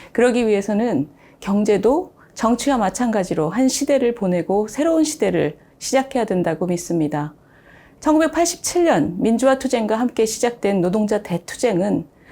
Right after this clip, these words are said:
그간 억눌렸던 근로자들의 욕구를 분출시키는 계기였습니다. 그것은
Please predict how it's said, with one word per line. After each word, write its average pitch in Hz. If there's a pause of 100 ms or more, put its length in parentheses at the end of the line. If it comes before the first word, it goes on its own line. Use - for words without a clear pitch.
(160)
그간 254
억눌렸던 214 (220)
근로자들의 196
욕구를 180
분출시키는 208
계기였습니다. 156
그것은 196